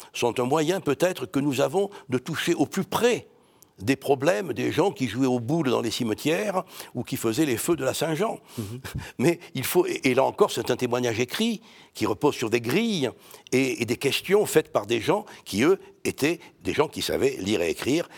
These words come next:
Speaker 1: et qui imposaient des grilles aux questionnaires qu'ils faisaient pour les curés et pour leurs paroissiens.
Speaker 2: Mhm. C'est ça le travail de l'historien, c'est faire parler ceux qui n'ont pas de voix,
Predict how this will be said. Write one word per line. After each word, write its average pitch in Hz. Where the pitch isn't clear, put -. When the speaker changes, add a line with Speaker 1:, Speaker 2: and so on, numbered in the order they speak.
Speaker 1:
et 95
qui 110
imposaient 110
des 110
grilles 151
aux 110
questionnaires 127
qu'ils 120
faisaient 143
pour 139
les 110
curés 160
et -
pour 120
leurs 101
paroissiens. 135
Speaker 2:
Mhm. 110
C'est -
ça 226
le 262
travail 165
de 143
l'historien, 143
c'est 147
faire -
parler 156
ceux 156
qui -
n'ont 135
pas 135
de 123
voix, 156